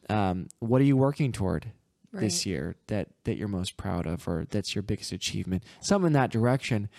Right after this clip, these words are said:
Speaker 1: But that can really elicit some deep conversation
Speaker 2: Mm-hmm.
Speaker 1: because there are a lot of people, um, that are working really hard on accomplishing things, and a lot of people don't feel very seen in that.
Speaker 2: Yeah.
Speaker 1: Um, so by giving that person to the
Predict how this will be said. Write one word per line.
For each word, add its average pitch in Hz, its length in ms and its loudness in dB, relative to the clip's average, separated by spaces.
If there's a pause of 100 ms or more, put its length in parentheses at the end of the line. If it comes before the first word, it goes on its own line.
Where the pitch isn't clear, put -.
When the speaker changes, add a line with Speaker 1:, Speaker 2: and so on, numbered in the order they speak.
(240)
Speaker 1:
But 165 120 0
that 240 160 4
can 151 160 4
really 143 260 8
elicit 110 480 2
some 101 280 0
deep 123 340 2
conversation 113 960 2
Speaker 2:
Mm-hmm. 185 280 -6
Speaker 1:
because 175 280 2 (600)
there 151 140 4
are 190 160 6
a 160 80 6
lot 107 220 4
of 104 100 -2
people, - 560 0
um, 107 380 2
that 120 100 4
are 160 140 4
working 123 440 2
really 156 220 6
hard 92 480 -2 (140)
on 107 100 0
accomplishing 117 640 -2
things, 92 360 -4
and 120 100 2
a 120 40 2
lot 117 160 2
of 175 100 2
people 120 280 2
don't 113 280 2
feel 113 200 2
very 92 240 0
seen 117 420 0
in 95 140 0
that. 92 240 -6 (420)
Speaker 2:
Yeah. 180 140 -12 (440)
Speaker 1:
Um, 113 280 4
so 135 420 4 (560)
by 131 120 2
giving 165 320 2
that - 180 -2
person 113 480 -2
to - 160 -8 (540)
the - 120 2